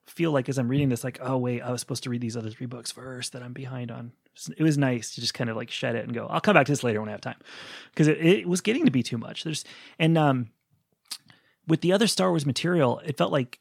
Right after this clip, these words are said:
although they can't conflict because they have to work within the universe,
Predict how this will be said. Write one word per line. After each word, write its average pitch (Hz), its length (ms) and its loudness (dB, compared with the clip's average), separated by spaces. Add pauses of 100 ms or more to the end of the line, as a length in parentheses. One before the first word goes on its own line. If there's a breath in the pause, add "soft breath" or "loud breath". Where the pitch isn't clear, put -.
(100)
although 139 760 4 (200)
they 139 220 2
can't 156 320 4
conflict 151 640 0
because 131 260 -2
they 143 80 0
have 147 260 0
to 139 300 0
work 156 460 0
within 135 240 2
the 127 80 2
universe, 117 500 -2